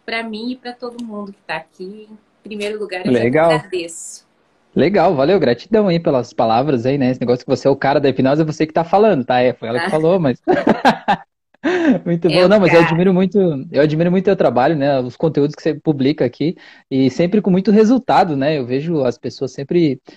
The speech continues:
Speaker 2: é, compartilhando, comentando, eu sempre vejo nos stories, né? A galera vai lá, faz os pratos diferentes, aí te marca, né? E você reposta ali. Acho que isso é muito legal, gera essa proximidade, né?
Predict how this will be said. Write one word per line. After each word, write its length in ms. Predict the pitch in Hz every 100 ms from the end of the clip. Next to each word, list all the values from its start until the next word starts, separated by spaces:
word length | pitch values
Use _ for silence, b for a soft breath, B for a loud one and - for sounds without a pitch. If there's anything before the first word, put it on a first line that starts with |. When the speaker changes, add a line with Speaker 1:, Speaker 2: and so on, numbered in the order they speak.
| B
Speaker 2:
é, 320 | - 123 120 117
compartilhando, 680 | 135 143 156 156 131 165 185
comentando, 500 | 196 170 123 156 170
eu 60 |
sempre 220 | - 170 165
vejo 240 | 160 170
nos 160 | 165 151
stories, 480 | 151 - 139 147
né? 100 | 117
A 60 | 127
galera 280 | 127 120 131
vai 100 | 127
lá, 100 | 135
faz 240 | - 135
os 100 | 143
pratos 480 | - 123 123 147 135
diferentes, 460 | 123 117 131 139 135
aí 80 | 139
te 160 | -
marca, 400 | 131 135 165 135
né? 160 | 135 147
E 60 |
você 320 | 131 - 139 120
reposta 580 | 139 - 123 160 170
ali. 240 | 117 117 170 B B B
Acho 140 | - -
que 60 | 180
isso 120 | 185
é 20 |
muito 180 | 185 196
legal, 260 | 190 214 185
gera 220 | 170 214
essa 200 | 214 196
proximidade, 840 | 175 170 170 170 135 127 139 117 117
né? 220 | 123